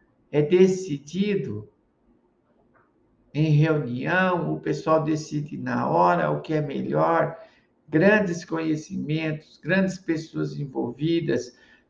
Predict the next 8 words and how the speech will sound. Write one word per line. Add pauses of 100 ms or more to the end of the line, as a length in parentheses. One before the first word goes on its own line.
(140)
todo
mundo (340)
vai
lá
te
ajudar,
reforçar,
sei